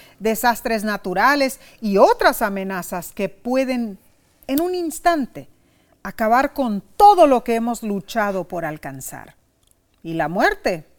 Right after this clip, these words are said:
<laughs> la muerte viene sin pedir permiso.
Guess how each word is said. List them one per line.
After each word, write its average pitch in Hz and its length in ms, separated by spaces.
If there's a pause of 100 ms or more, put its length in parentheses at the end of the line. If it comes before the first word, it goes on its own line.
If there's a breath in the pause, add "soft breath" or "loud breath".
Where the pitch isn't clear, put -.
<laughs> - 420
la 170 140
muerte 185 380
viene 180 260
sin 180 260
pedir 180 360
permiso. 190 640